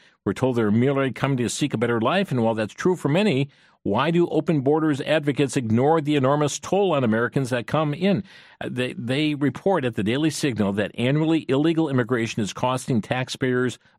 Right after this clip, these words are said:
billions of dollars. For instance, if states fa-, in states far away from the southern border, like Illinois,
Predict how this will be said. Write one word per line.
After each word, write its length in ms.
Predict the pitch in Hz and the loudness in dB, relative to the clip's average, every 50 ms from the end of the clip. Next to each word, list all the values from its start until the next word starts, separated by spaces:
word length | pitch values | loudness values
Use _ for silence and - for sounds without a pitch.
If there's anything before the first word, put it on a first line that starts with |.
| - 95 92 92 80 | -8 -6 -6 -2 0
billions 480 | 113 123 135 151 147 143 143 135 120 | 0 2 2 2 2 0 0 0 0
of 100 | 127 110 | -2 0
dollars. 400 | 95 110 110 110 95 82 73 - | 0 0 0 0 -2 -4 -6 -8
For 180 | - - 110 117 | -8 -8 -6 -2
instance, 540 | 139 151 147 - - 95 73 - - - - _ _ _ _ _ _ - | 0 0 0 0 -2 -6 -6 -6 -12 -18 -20 _ _ _ _ _ _ -6
if 120 | 92 92 | -6 -6
states 440 | - - - 123 131 143 143 - - | -4 -4 -2 -2 -2 -2 -4 -6 -6
fa-, 140 | - 127 117 | -4 -4 -4
in 200 | - 120 104 98 | -2 -2 -2 -2
states 320 | - - - 127 127 - | -2 -4 -4 -4 -4 -4
far 160 | - 139 131 | -2 0 0
away 300 | 127 117 117 123 135 151 | 0 2 0 0 0 -2
from 160 | - - 139 | -2 -2 -4
the 80 | 117 95 | -4 -2
southern 320 | - 139 123 117 117 104 | -2 -2 -2 0 0 0
border, 240 | 104 113 131 151 156 | 2 2 2 2 0
like 200 | 135 104 90 - | 0 -2 -2 -2
Illinois, 500 | 113 113 113 107 110 113 131 160 190 196 | -2 -2 0 0 0 0 0 0 0 -2